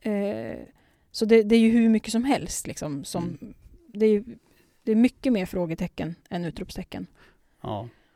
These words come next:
Speaker 2: Nu är det inte februari vi pratar om här dock, men
Speaker 1: Nej,
Speaker 2: ja,
Speaker 1: men
Speaker 2: trist.
Speaker 1: ja, jag, jag vet, men om jag tänker
Speaker 2: Vilken
Speaker 1: ut-
Speaker 2: är den andra månaden i judendomen?
Speaker 1: Ja, du.
Speaker 2: Kom igen.
Speaker 1: Du, nej,
Speaker 2: Kan du
Speaker 1: jag
Speaker 2: inte
Speaker 1: har
Speaker 2: din
Speaker 1: fa-,
Speaker 2: judiska
Speaker 1: jag
Speaker 2: kalender?
Speaker 1: kan inte min judiska kalender.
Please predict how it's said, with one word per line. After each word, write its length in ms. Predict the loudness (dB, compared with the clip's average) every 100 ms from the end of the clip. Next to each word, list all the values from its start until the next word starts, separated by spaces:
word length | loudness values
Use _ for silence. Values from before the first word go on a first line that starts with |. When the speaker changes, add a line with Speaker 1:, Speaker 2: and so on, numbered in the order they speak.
| _ -8
Speaker 2:
Nu 100 | -6
är 40 |
det 40 | -6
inte 100 | -6
februari 440 | -6 -2 -2 -2
vi 100 | -4
pratar 260 | -6 -6 -6
om 120 | -8
här 100 | -8
dock, 160 | -10
men 180 | -12 -12 0
Speaker 1:
Nej, 280 | 4 4
Speaker 2:
ja, 60 | 4
Speaker 1:
men 180 | 2 -2
Speaker 2:
trist. 320 | -4 -4 -8 -10 -12 -14 -14 -16 -8
Speaker 1:
ja, 260 | -2 -2
jag, 200 | -2 -6
jag 120 | -6 -6
vet, 300 | -8 -10 -8
men 300 | -6 -6 -10 _ 0
om 160 | 6
jag 120 | 6 6
tänker 280 | 4 6
Speaker 2:
Vilken 220 | 6 6 6
Speaker 1:
ut- 60 |
Speaker 2:
är 40 | 6
den 140 | 4
andra 260 | 4 4 4
månaden 480 | 2 0 -4 -4
i 300 | -4 -6 -8 -8
judendomen? 480 | -8 -6 -4 -2 0
Speaker 1:
Ja, 60 | 2
du. 120 | 2 0 -10 -18 -20 -20 _ _ _ -16 -6
Speaker 2:
Kom 180 | -4
igen. 180 | -4 -6 -8 -6
Speaker 1:
Du, 260 | 2 4 4
nej, 180 | 4 6
Speaker 2:
Kan 120 | 8
du 60 | 10
Speaker 1:
jag 160 | 10
Speaker 2:
inte 80 | 10
Speaker 1:
har 40 | 8
Speaker 2:
din 120 | 8
Speaker 1:
fa-, 60 | 8
Speaker 2:
judiska 200 | 6 4
Speaker 1:
jag 80 | 2
Speaker 2:
kalender? 440 | 4 4 2 0
Speaker 1:
kan 80 | 2
inte 380 | 2 2 0 0
min 140 | 0
judiska 440 | 0 0 0 -4 -4
kalender. 500 | -2 -2 -6 -8